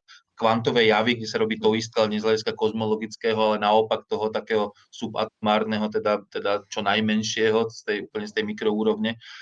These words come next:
alebo potom tá, eh, scintigrafia, tam vždy, vždy na-, nakoniec vlastne je tam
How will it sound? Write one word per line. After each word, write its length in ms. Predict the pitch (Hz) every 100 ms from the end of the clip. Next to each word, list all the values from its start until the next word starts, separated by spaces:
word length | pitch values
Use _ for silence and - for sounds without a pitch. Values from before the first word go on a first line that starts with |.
| - -
alebo 320 | 104 110 110
potom 240 | 110 110
tá, 400 | 107 110 104 104
eh, 540 | 104 104 107 107 104 104 104
scintigrafia, 880 | - - 117 113 117 110 107 123 113
tam 160 | 113
vždy, 240 | 117 156 156
vždy 160 | 131 160 175 _ _
na-, 160 | 135 127 143
nakoniec 560 | 143 160 147 135 135
vlastne 320 | 117 117 131
je 80 | 117
tam 240 | 120 117